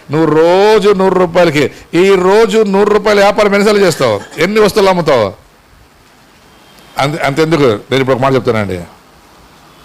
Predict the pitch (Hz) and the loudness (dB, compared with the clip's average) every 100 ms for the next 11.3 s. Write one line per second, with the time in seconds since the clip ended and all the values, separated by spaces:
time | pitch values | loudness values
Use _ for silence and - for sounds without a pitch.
0 | - - - - - - - - - - | -20 -20 -20 -20 -20 -20 -20 -20 -20 -20
1 | - - - - 170 214 202 208 160 160 | -20 -20 -12 -8 -6 -2 0 0 -2 -2
2 | 180 175 151 135 113 139 139 147 185 156 | 0 0 0 -2 -2 -6 -6 -2 -2 0
3 | 143 156 151 143 135 123 - - _ - | -2 -2 -2 -2 -2 -4 -6 -14 _ -20
4 | _ - - - - - - - - 135 | _ -20 -20 -20 -20 -20 -20 -20 -8 -4
5 | 143 139 151 160 151 185 180 139 139 123 | 0 0 0 0 0 0 0 0 0 0
6 | 165 165 180 190 151 139 - 160 170 165 | 0 0 0 2 2 0 -2 0 0 0
7 | 151 139 135 - 147 127 131 135 127 165 | -2 -4 -4 -2 -4 -2 -4 -4 -2 0
8 | 131 127 127 135 104 98 87 - - - | 0 0 0 0 0 -4 -6 -14 -20 -20
9 | - - - - - - - - 165 175 | -20 -20 -20 -20 -20 -20 -8 -4 -2 -2
10 | 202 196 185 185 180 175 175 175 165 165 | 0 0 0 2 0 0 0 0 0 -2
11 | 156 165 170 | -2 -4 -4